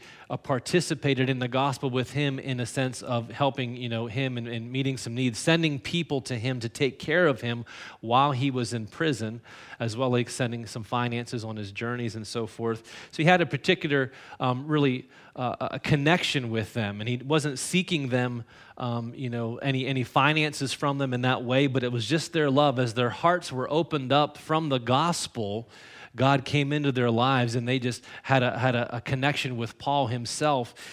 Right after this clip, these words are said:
to be able to fund what God was doing in his life. So just that joy that's in the gospel. Today I wanna talk about,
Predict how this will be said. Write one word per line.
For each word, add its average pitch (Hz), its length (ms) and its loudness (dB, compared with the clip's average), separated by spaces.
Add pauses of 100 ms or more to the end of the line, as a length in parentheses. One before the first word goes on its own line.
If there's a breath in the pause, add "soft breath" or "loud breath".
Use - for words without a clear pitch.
(140 loud breath)
to 120 120 -4
be 123 140 2
able 120 180 2
to 120 100 -2
fund 131 320 -2
what 120 160 -2
God 131 300 4
was 110 160 -2
doing 123 420 2 (720)
in 143 120 6
his 127 220 4
life. - 840 2
So 131 400 2 (400 loud breath)
just 175 220 6
that 160 160 8
joy 160 280 6
that's 147 200 2
in 143 100 4
the 131 80 4
gospel. 135 420 4
Today 202 320 6
I 202 60 2
wanna 160 180 2
talk 160 280 4
about, 135 420 4